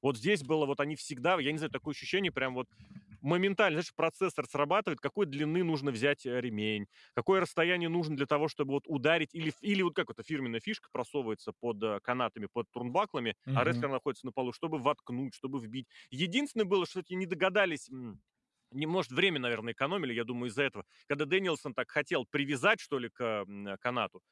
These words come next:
Speaker 1: видимо, м, я думаю, что из-за, и времени не хватило, потому что было видно, он так подумал: «Залезу щас туда. Нет, не залезу. Обмотаю. Нет, не обо-, ладно,
Speaker 2: <laughs> Да.
Speaker 1: сэкономлю время, просто так подержу и локтем ему», че-то там он локтем, по-моему, просто побил и еще похлестал.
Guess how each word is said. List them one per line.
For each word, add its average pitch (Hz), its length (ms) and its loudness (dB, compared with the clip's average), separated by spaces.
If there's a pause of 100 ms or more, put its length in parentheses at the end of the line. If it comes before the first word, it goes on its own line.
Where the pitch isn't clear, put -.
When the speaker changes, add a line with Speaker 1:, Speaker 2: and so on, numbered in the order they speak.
(240)
Speaker 1:
видимо, 202 340 0
м, 160 80 -2
я 202 160 4
думаю, 190 260 0
что - 160 -4
из-за, 165 160 -4
и 185 100 -4
времени 180 320 0
не 139 60 -4
хватило, 185 240 0
потому 165 100 -14
что - 120 -6
было 190 200 0
видно, 175 240 0
он 139 100 -2
так 151 180 0
подумал: 185 400 2 (200)
«Залезу 202 460 4
щас - 240 -6
туда. 95 260 -8 (800)
Нет, 170 240 2
не 156 80 -4
залезу. 156 380 0 (180)
Обмотаю. 196 640 6 (180)
Нет, 190 240 2
не 180 80 2
обо-, 190 200 4
ладно, 208 220 4
Speaker 2:
<laughs> - 20 -4
Да. - 0 -
Speaker 1:
сэкономлю 202 500 0
время, 240 240 2
просто 190 260 0
так 165 180 2
подержу 208 460 2
и 165 40 4
локтем 170 340 0
ему», 151 320 -4
че-то - 260 -8
там 110 120 -4
он 107 80 -8
локтем, 127 420 -2
по-моему, 101 160 -10
просто - 240 -8
побил 190 240 2
и 190 60 2
еще 151 200 0
похлестал. 98 540 -8